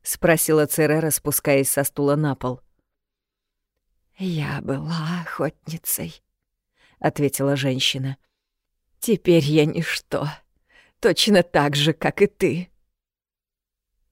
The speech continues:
"Она услышала меня", подумала Церера.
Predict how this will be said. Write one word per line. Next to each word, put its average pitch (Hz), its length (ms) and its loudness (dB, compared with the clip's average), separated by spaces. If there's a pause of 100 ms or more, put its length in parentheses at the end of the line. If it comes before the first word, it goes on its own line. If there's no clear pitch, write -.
(180)
"Она 147 380 -2
услышала 165 640 -6
меня", 139 440 -10 (720)
подумала 139 500 2
Церера. 135 540 -2